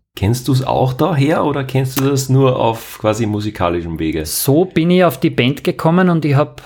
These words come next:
Speaker 2: weil mir das Lied so gut gefallen hat, das war Hofbräuhaus.
Speaker 1: Ja.
Speaker 2: Äh, ich glaub, Hofbräuhaus hat das geheißen. Oder Wiener Wi-, äh, Münchner Wiesen.
Speaker 1: Ich kenn's von einer anderen Serie tatsächlich.
Speaker 2: Welche meinst du?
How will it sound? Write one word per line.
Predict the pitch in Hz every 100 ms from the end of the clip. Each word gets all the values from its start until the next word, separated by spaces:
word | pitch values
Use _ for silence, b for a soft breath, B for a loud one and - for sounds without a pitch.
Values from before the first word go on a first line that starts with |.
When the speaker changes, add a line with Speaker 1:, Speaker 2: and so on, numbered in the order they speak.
| B B
Speaker 2:
weil | 143
mir | 139 139
das | 147 131 _ _ -
Lied | 139 175
so | -
gut | 156 160 -
gefallen | - 139 160
hat, | 160 165
das | 147 135
war | 135 127 131
Hofbräuhaus. | 156 - 180 170 175 180 - -
Speaker 1:
Ja. | 117 - - _ _ _ _
Speaker 2:
Äh, | 147 135 135 135 135 135
ich | - _ _
glaub, | 156 -
Hofbräuhaus | 135 131 127 120 -
hat | 127
das | 135
geheißen. | - 156 214 196 _ _ _ _ _ _
Oder | 131 127 127 127 - _
Wiener | 123 139 151 147
Wi-, | 131 -
äh, | 143 131
Münchner | 127 151 165 160 151 131
Wiesen. | 170 180 196 196 185 - _ _ _ _ _ _
Speaker 1:
Ich | 120 -
kenn's | 139 147
von | 143
einer | 131 117
anderen | 135 175
Serie | - - 160 -
tatsächlich. | - - - -
Speaker 2:
Welche | 139 135 147
meinst | 143 135
du? | -